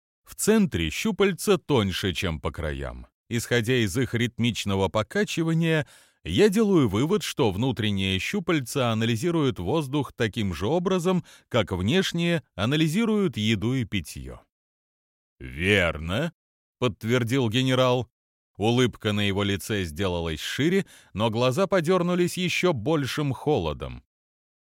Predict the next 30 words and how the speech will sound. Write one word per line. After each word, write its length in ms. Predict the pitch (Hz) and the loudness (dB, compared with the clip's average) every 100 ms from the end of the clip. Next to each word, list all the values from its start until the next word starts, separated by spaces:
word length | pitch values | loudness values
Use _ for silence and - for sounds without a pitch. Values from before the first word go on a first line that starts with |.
| _ - | _ -4
"Очень 440 | 85 101 135 139 | 0 2 2 2
немногие 720 | 156 175 180 196 120 95 87 | 4 4 6 6 6 2 0
заметили 580 | 82 98 98 98 104 92 | 0 0 2 0 0 2
это 260 | 87 85 92 | 2 2 0
различие, 840 | 87 80 87 82 67 80 64 58 _ _ _ - | -2 -4 -4 -4 -6 -8 -8 -12 _ _ _ -4
и 140 | 85 | 0
ни 120 | 107 | 4
один 340 | 135 151 170 202 | 6 6 4 4
из 180 | 190 131 | 2 2
них 280 | 156 180 | 2 2
не 180 | 156 175 | 2 0
сделал 480 | 151 87 127 160 160 | 0 2 2 4 4
это 220 | 151 165 | 4 2
так 300 | 160 151 120 | 4 4 4
быстро, 560 | 101 110 135 - 131 143 | 2 2 2 0 0 0
как 340 | 117 117 120 | 2 0 2
вы". 580 | 101 90 73 78 73 67 _ _ _ _ _ _ _ _ _ | -2 -4 -6 -8 -8 -10 _ _ _ _ _ _ _ _ _
Киллари 360 | 90 107 139 131 | -4 -2 0 0
уловил 500 | 127 113 104 113 98 | 2 2 2 0 0
краем 380 | 95 95 90 | 0 0 0
глаза 340 | 85 90 85 85 | -2 0 0 -2
движение 640 | 69 76 73 104 143 156 - _ _ | -6 -6 -4 -4 -2 -4 -8 _ _
и, 100 | - | -2
развернувшись, 800 | 104 113 113 127 180 156 156 143 | 0 2 0 0 0 0 2 2
увидел, 340 | 127 151 147 143 | 2 0 2 2
как 220 | 147 117 | 0 0
мимо 320 | 107 143 151 | 0 0 0
проходит 560 | 131 131 147 135 131 113 | 0 0 0 0 -2 -2
чистская 640 | - 143 - - 143 135 | -4 -4 -6 -6 -2 -2
женщина. 680 | 107 120 90 76 - 62 60 | -2 -2 -2 -4 -8 -12 -16